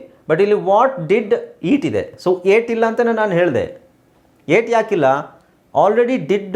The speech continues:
past ಅಂತ ತೋರಿಸುತ್ತೆ ಅದನ್ನ. Did ಅಂತ ನಾವು ಯೂಸ್ ಮಾಡಿರೋದೇ past ಅಂತ ತೋರಿಸುತ್ತೆ.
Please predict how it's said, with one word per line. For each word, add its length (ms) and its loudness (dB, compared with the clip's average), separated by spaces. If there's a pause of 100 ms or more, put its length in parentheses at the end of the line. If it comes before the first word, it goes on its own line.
(220)
past 600 -2
ಅಂತ 140 -4
ತೋರಿಸುತ್ತೆ 480 -4
ಅದನ್ನ. 240 -4 (760)
Did 240 2
ಅಂತ 120 0
ನಾವು 220 0
ಯೂಸ್ 200 -4
ಮಾಡಿರೋದೇ 380 0
past 380 -2
ಅಂತ 100 -6
ತೋರಿಸುತ್ತೆ. 720 -4